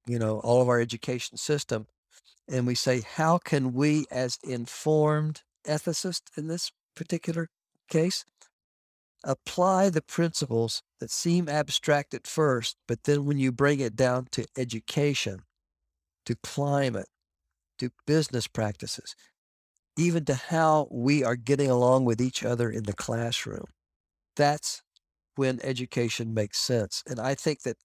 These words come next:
ethics should be at the heart of all of education. Because when we ask questions of, "Is it right?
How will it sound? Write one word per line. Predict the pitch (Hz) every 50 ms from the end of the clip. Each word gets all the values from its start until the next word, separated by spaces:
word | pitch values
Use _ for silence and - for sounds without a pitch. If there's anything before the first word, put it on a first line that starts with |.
| _ -
ethics | 139 131 - - 147 - - -
should | - - 131 -
be | - 123 120
at | 113
the | - 120
heart | 117 - - 131 127 117
of | 110 110 - - - _
all | - - 127 123 117
of | 113 110
education. | 110 98 - - - - 110 - - - - - _ _ _ _ _ _ _ _ _ _ _ _ _ _ _ _ _ _ _ _
Because | 131 - - 120 -
when | - 120 113
we | 117 123
ask | 123 127 123 -
questions | - - 147 143 139 - - 139 127 120 123
of, | 113 107 - _
"Is | - 143 135 131 131
it | 156 127 -
right? | 135 131 135 135 123 117 101 92 - _ -